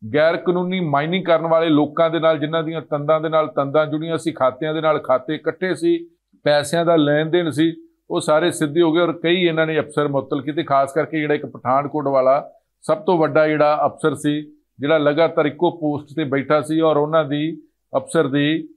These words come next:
ਪਿਛਲੇ ਕਾਂਗਰਸੀਆਂ ਦੇ ਨਾਲ ਬੜੀਆਂ ਵੱਖ-ਵੱਖ ਤਰ੍ਹਾਂ ਦੀਆਂ ਸਾਂਝਾਂ ਸੀ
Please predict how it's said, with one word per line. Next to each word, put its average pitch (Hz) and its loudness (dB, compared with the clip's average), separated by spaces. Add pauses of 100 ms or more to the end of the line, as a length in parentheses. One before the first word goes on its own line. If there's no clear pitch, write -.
(160)
ਪਿਛਲੇ 180 0
ਕਾਂਗਰਸੀਆਂ 165 0
ਦੇ 156 0
ਨਾਲ 151 4
ਬੜੀਆਂ 143 0
ਵੱਖ-ਵੱਖ 147 0
ਤਰ੍ਹਾਂ 135 2
ਦੀਆਂ 139 -4
ਸਾਂਝਾਂ 139 -2
ਸੀ 147 -8